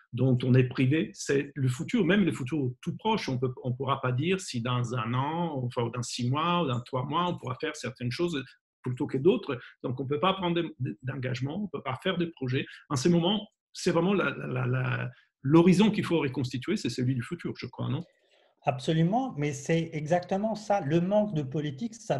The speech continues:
Speaker 2: se mesure en, en cela. C'est-à-dire, au fond, euh, euh, euh, les futurs, comment dire, l'indétermination sur les calendriers effectifs de dé-, déconfin-, des déconfinements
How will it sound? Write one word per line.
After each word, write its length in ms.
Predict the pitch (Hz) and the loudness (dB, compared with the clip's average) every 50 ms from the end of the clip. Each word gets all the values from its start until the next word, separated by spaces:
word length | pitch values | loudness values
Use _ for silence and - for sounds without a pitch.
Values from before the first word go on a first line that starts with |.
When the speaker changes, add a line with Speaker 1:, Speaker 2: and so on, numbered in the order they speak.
| 143 147 | -2 -6
Speaker 2:
se 160 | 127 131 156 | -6 -4 -4
mesure 340 | 147 147 147 147 175 214 185 | -4 -4 -4 -4 -4 -2 -2
en, 100 | 170 151 135 127 - | -2 -2 -2 -4 -4
en 100 | 139 135 | -4 -4
cela. 240 | 131 - 196 202 185 | -2 0 0 0 0
C'est-à-dire, 500 | 165 - 131 131 165 160 170 190 165 143 | 0 -2 -2 0 2 2 4 2 2 2
au 40 | 127 | 0
fond, 360 | 131 - - 175 196 220 226 - - - - - _ - - | -2 -4 -2 -2 -2 -2 -4 -8 -16 -20 -20 -20 _ -4 0
euh, 120 | 123 127 131 131 | 2 2 4 4
euh, 300 | 123 120 120 113 113 117 120 - | 4 4 6 4 2 0 0 -2
euh, 340 | 120 113 110 110 110 113 113 - - - - _ _ - | 0 0 2 2 0 -2 -4 -6 -12 -20 -20 _ _ -2
les 180 | 123 127 151 165 | 2 2 2 2
futurs, 440 | 160 - - 175 165 - - 175 - - _ _ _ - 135 131 - - - - 120 131 165 | 0 -2 -6 -6 -6 -6 -10 -14 -14 -16 _ _ _ -8 -8 -8 -8 -12 -16 -18 -16 -10 -2
comment 220 | - 175 175 170 165 | 0 0 2 2 2
dire, 340 | 160 147 135 131 120 120 - | 2 4 4 4 4 4 4
l'indétermination 1080 | 131 135 170 190 202 208 202 208 202 196 190 190 185 185 185 175 175 - - 196 190 180 | 4 4 4 4 4 2 2 2 2 0 2 0 0 0 0 -2 -4 -4 -6 -4 -4 -4
sur 600 | 165 - - - 190 196 185 160 143 131 131 - - | -6 -8 -10 -6 -2 0 0 0 0 -2 -4 -8 -8
les 220 | 127 135 135 139 131 | -2 0 0 0 0
calendriers 640 | - 147 143 147 143 151 156 156 160 160 175 175 | 2 2 2 2 2 2 0 0 0 0 0 0
effectifs 480 | 156 160 - 156 - - - 165 165 139 | 0 0 -2 -6 -6 -6 -6 -6 -2 0
de 80 | 135 | 2
dé-, 280 | 127 123 131 135 131 - 127 | 2 4 4 2 2 2 0
déconfin-, 560 | 139 135 131 151 139 123 - - 147 139 135 | -2 0 0 -2 -4 -4 -6 -6 -6 -6 -4
des 300 | 131 127 131 123 135 139 | -6 -6 -2 -2 -2 0
déconfinements 920 | 131 131 165 165 165 160 151 127 - 139 135 135 135 143 175 208 - - | 0 2 2 2 2 2 0 0 -2 -2 -2 -2 -2 -2 -4 -4 -6 -14